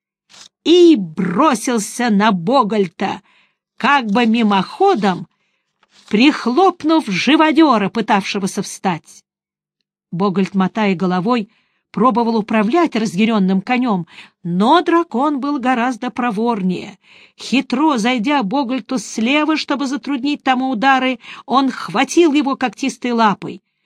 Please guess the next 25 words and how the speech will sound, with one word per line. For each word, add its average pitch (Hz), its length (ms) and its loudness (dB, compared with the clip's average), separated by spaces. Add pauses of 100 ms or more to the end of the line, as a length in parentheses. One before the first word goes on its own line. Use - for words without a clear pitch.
(220)
Конь 202 220 0
встал 208 340 0
на 185 220 0
дыбы 240 300 6
и 247 120 2
кинулся 262 480 -2
в 196 120 -4
бок. 233 420 0 (340)
Богольд 220 400 -2
вылетел 262 560 2
из 233 100 -4
седла, 208 540 0 (240)
выпустил 269 500 2
меч 285 380 4
и 294 40 2
потерял 277 420 2
шлем, 277 560 0 (340)
рухнул 294 560 2
спиной 262 440 -2
на 226 160 2
землю, 226 580 2 (180)
ударившись 269 720 0
головой 220 420 0
о 214 60 -2
камень. 185 440 -4